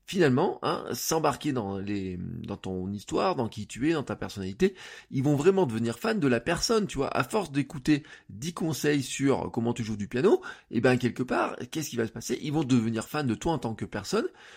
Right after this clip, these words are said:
euh, non pas seulement parce que tu joues du piano, mais parce qu'ils aiment bien comment tu parles, ils s'attachent finalement à tes petits détails, à un petit décor, à une petite phrase, une petite accroche, tu vois, des choses comme ça.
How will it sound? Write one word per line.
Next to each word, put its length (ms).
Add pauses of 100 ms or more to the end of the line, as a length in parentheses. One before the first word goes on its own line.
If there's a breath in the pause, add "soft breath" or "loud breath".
(200 loud breath)
euh, 180
non 140
pas 160
seulement 240
parce 160
que 60
tu 100
joues 120
du 80
piano, 320
mais 100
parce 180
qu'ils 240
aiment 80
bien 180
comment 240
tu 140
parles, 340 (320 loud breath)
ils 140
s'attachent 560
finalement 420
à 60
tes 100
petits 160
détails, 460
à 80
un 80
petit 180
décor, 500
à 60
une 140
petite 420
phrase, 460
une 100
petite 240
accroche, 500
tu 100
vois, 100
des 80
choses 180
comme 160
ça. 220